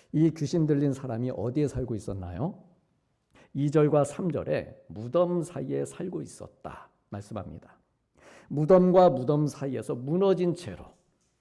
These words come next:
그렇게 살고 있던 그가 무덤에서 나와, 무덤 사이에서 나와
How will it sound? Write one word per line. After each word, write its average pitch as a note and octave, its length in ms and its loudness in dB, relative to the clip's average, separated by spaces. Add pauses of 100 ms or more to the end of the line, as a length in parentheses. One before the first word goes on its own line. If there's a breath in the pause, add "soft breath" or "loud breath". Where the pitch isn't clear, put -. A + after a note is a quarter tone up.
(520)
그렇게 D#3 260 -4
살고 E3 280 -4
있던 D3 240 -2
그가 A2+ 460 -6 (500 soft breath)
무덤에서 B2+ 520 -2
나와, A2 560 -4 (280)
무덤 B2+ 300 -2
사이에서 A2+ 420 -8
나와 G2+ 400 -6